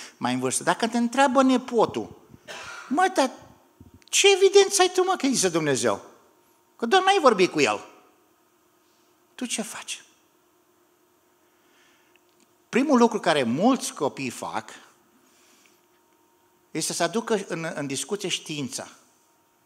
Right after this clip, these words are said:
Ați auzit de asta, nu? Au spus că, „Măi, scuză-mă, am f-, sunt la facultate, știu că tu n-ai fost la ș-, la școală, dar, uh, știința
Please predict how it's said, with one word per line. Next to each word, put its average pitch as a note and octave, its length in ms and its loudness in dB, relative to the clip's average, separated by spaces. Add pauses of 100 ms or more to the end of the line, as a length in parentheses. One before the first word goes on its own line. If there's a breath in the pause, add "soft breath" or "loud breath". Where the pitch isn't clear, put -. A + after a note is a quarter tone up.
(280)
Ați A2+ 220 -14
auzit D#3+ 240 -4
de A#2 80 -8
asta, F#2+ 240 -12
nu? C#3 200 -12 (800 soft breath)
Au - 120 -14
spus C#3 220 -8
că, B2 120 -10
„Măi, B2 380 -4 (600 loud breath)
scuză-mă, F#2+ 460 -14 (600 soft breath)
am A#2 180 -12
f-, - 100 -20
sunt B2+ 160 -12
la A#2 80 -8
facultate, A#2+ 800 -4 (840)
știu - 220 -14
că B2+ 120 -10
tu A#2 140 -12
n-ai G#2+ 280 -6
fost G#2+ 200 -10
la F#2+ 100 -10
ș-, - 340 -10
la A2 80 -8
școală, B2 640 -2 (500 loud breath)
dar, C3+ 360 -2
uh, B2+ 500 0
știința F#3 1120 0